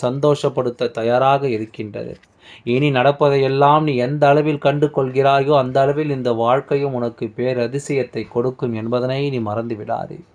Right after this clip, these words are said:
சாயப்பா நினைத்து விட்டால் ஒட்டுமொத்த மாற்றத்தையும் ஒரு சேர கொண்டு வந்து விட முடியும். ஒரே நாளில் உன் வாழ்க்கையை தலைகீழாக சாயப்பா புரட்டி போட முடியும். ஆனால் வாழ்க்கை இந்த பாடத்தை எல்லாம் எல்லோருக்கும் கற்றுக் கொடுக்கத்தான் வேண்டும். அப்படியானால் அதற்கு ஒரு இழப்புத்தான் நடக்க வேண்டுமா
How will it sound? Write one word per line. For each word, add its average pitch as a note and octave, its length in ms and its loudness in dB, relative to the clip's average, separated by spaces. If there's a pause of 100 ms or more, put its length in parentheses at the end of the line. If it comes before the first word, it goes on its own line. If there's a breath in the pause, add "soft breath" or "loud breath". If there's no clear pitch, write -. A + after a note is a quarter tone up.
(560 loud breath)
சாயப்பா C#3 600 4
நினைத்து C3+ 420 -2
விட்டால் C#3 480 2
ஒட்டுமொத்த C#3+ 800 -2
மாற்றத்தையும் C#3 760 -2
ஒரு A#2+ 200 -2
சேர C3+ 360 -2
கொண்டு C3+ 380 -2
வந்து C#3 300 -2 (540 soft breath)
விட A#2 240 -2
முடியும். A2 400 -8 (500 soft breath)
ஒரே C3+ 320 4
நாளில் D3+ 360 4
உன் C3+ 160 -2
வாழ்க்கையை C#3 640 2
தலைகீழாக C#3 880 0
சாயப்பா C3 560 2
புரட்டி B2+ 440 -4
போட A2 260 -6
முடியும். G#2+ 380 -12 (360 loud breath)
ஆனால் A#2+ 360 4
வாழ்க்கை C3+ 500 4
இந்த B2 220 -4
பாடத்தை C3+ 560 2
எல்லாம் B2+ 500 2
எல்லோருக்கும் C3+ 720 0
கற்றுக் A#2+ 400 -4
கொடுக்கத்தான் A#2+ 720 -4
வேண்டும். G#2+ 380 -8
அப்படியானால் B2+ 760 0
அதற்கு A#2 420 -2
ஒரு G#2+ 120 -6
இழப்புத்தான் B2+ 680 -4
நடக்க A#2 380 -6
வேண்டுமா A2 500 -6